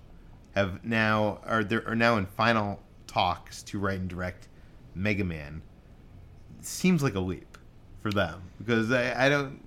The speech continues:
like, it, it seems like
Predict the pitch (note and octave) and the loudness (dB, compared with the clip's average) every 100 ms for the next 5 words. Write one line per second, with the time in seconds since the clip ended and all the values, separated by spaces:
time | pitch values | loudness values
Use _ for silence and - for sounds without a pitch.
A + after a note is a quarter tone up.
0 | - C3 - - - - - - - - | -8 -8 -8 -20 -20 -20 -20 -20 -20 -20
1 | - - - - - - - B2 B2+ - | -20 -20 -20 -20 -20 -20 -8 -8 -8 -16
2 | - C#3+ C3 - D3 C3+ C3 B2+ A#2 - | -14 -8 -6 4 6 6 4 2 2 -6